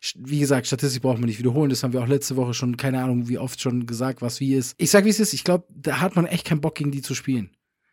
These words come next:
Du siehst auch manchmal wirklich den Frust so bei, bei den Läufen gegen Saliba oder sonst was.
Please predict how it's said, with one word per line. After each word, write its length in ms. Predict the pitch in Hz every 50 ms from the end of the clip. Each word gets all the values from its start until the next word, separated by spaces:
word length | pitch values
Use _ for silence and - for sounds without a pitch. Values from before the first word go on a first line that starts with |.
| _ -
Du 80 | 143
siehst 240 | 131 139 196 190 -
auch 80 | 175 147
manchmal 260 | 160 160 160 151 139
wirklich 220 | 160 170 - -
den 100 | - 139
Frust 360 | 127 - - 147 160 156 - -
so 80 | 147
bei, 120 | 135 139 135
bei 180 | 120 - 135
den 140 | 131 135 131
Läufen 380 | 127 135 147 165 160 - 147 135
gegen 220 | 139 131 135 127
Saliba 400 | - - 127 117 135 147 135 127
oder 180 | 110 107 101 101
sonst 280 | 101 101 98 - -
was. 180 | - 101 -